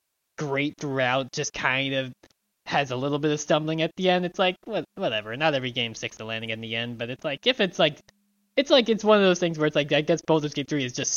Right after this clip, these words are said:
so good for so long that a little stumble at the end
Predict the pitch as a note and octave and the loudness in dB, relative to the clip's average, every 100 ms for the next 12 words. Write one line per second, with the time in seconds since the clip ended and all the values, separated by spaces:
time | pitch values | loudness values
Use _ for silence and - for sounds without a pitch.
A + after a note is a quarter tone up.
0 | - D3 C3 C3 B2 A#2 A#2+ C3 D3+ D#3+ | 0 0 0 -2 -4 -2 -2 -2 -4 -10
1 | _ _ C3+ A#2+ - B2+ B2+ A2+ A2 B2+ | _ _ -6 -2 0 0 -2 -4 -4 -4
2 | D3 D3+ _ _ _ - D3+ D3+ C3 _ | -6 -10 _ _ _ -12 -2 0 0 _
3 | _ _ _ _ F#3+ _ - F3+ F3+ E3+ | _ _ _ _ -20 _ 0 2 6 6
4 | E3 - F3+ D#3+ F3 E3+ F3 F3+ F3+ F3+ | 6 6 6 6 6 4 2 2 4 4
5 | F#3 F3+ | 0 -4